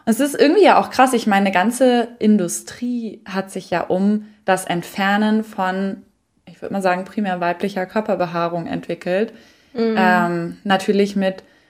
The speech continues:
Speaker 1: Rasur und Rasierern und all den Produkten da drum angefangen, aber da hört das ja längst noch nicht auf. Dann gibt's ja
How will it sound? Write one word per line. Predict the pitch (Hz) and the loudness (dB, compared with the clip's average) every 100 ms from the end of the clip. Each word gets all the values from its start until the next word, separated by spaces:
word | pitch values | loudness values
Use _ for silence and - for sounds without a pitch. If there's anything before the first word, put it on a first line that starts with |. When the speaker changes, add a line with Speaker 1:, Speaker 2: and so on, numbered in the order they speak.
| _ 190 | _ -2
Speaker 1:
Rasur | 180 175 170 185 214 226 233 233 214 | 0 0 -6 -8 -4 2 4 4 2
und | 196 - | -2 -4
Rasierern | 185 175 185 208 202 190 190 196 196 | -4 -4 -2 -2 0 0 0 0 -2
und | - 180 - | -2 -6 -2
all | 175 | -2
den | 180 | -2
Produkten | 180 190 180 - 180 | -4 -6 -6 -8 -4
da | 175 | -4
drum | 185 175 | -2 -6
angefangen, | - 175 214 214 202 196 202 202 - - - | -6 -4 -6 -6 -4 -2 -2 -4 -14 -20 -6
aber | 175 170 165 | -2 2 2
da | 165 160 | 2 -2
hört | 180 180 | -2 -6
das | 175 | -4
ja | 170 165 170 - | -2 -2 -4 -6
längst | 180 175 - | -6 -6 -8
noch | 165 | -10
nicht | - | -4
auf. | 170 165 - _ _ _ - | -4 -6 -16 _ _ _ -6
Dann | 170 | -4
gibt's | 165 165 | -4 -4
ja | 180 | -4